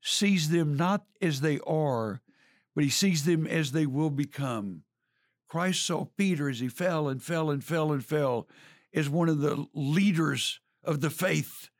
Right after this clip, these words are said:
as Christ would be crucified and resurrected on the third day. I love that about Jesus. He saw how you could become leaders out there.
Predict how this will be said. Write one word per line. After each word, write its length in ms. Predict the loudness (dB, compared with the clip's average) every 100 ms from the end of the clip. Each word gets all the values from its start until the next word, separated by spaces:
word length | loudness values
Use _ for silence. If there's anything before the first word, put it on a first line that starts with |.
| _ _ _ -2
as 180 | -2
Christ 520 | -2 0 0 0 -2 -6 -20 -20 _ _
would 140 | -2 0
be 120 | 0
crucified 680 | 0 -2 0 -2 -2 -2 0
and 140 | 0
resurrected 680 | 0 0 0 0 -2 -2 -2
on 160 | 0 -2
the 80 |
third 360 | -4 -4 -2 -2
day. 400 | -2 -2 -4 -8 _ _ -20 -20 -4
I 160 | 0 0
love 400 | 0 0 0 0
that 180 | 0
about 300 | 0 -2 -4
Jesus. 500 | -2 0 0 0 -2
He 140 | 0 0
saw 420 | 0 -2 -2 -4 -6 -20 -14
how 180 | -4 2
you 180 | 4 4
could 160 | 2
become 680 | 0 0 0 2 2 2 -2 -6 _ -20 -20 _ _ _
leaders 500 | 0 2 4 2 2
out 260 | 2 0 0
there. 420 | 0 2 0 -2